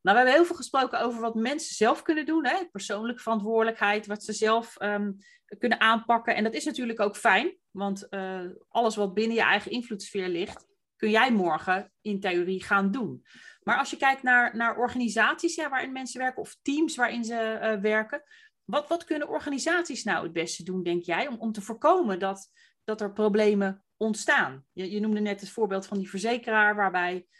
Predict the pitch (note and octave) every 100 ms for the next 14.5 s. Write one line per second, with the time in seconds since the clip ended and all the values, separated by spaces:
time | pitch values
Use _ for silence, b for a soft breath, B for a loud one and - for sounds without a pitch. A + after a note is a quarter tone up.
0 | b - F3+ F3 F3+ G#3+ G#3+ G3 G3+ G3
1 | F#3+ F#3 F#3 F#3 - C4+ B3+ G#3+ A3 G#3+
2 | G#3+ G3 G3 F3+ F3 F3 - D4 - C4
3 | - b b _ - A#3+ A3+ G#3 G3 G3+
4 | G3 G#3 F#3+ G3 - _ b b _ B3+
5 | C#4 G3 F#3+ - E3+ G3+ F3 E3+ G#3 C4+
6 | G#3+ E3 D#3+ - - F3 E3+ F#3+ G3 F#3
7 | F#3+ G3 A#3+ F3+ G#3 C4+ F#3 F3 E3+ F3
8 | F#3+ F#3+ F#3+ G3 G3 G3 G3 G#3 G3+ G3+
9 | G3 - A#3 A#3 A3+ A3+ G#3+ A#3 A3+ -
10 | B3 - A#3 A3+ A3+ b b - C4 B3+
11 | A3 G3 A3 G#3 G3 G3 A3 G3+ G3+ G#3
12 | G3+ G3+ G#3+ A3+ - G3+ G#3+ G#3+ G#3 G3+
13 | A3 G#3+ C#4+ A3+ G3 B3+ D4+ F#3+ D#3+ C#3+
14 | C#3+ A#2+ A2+ -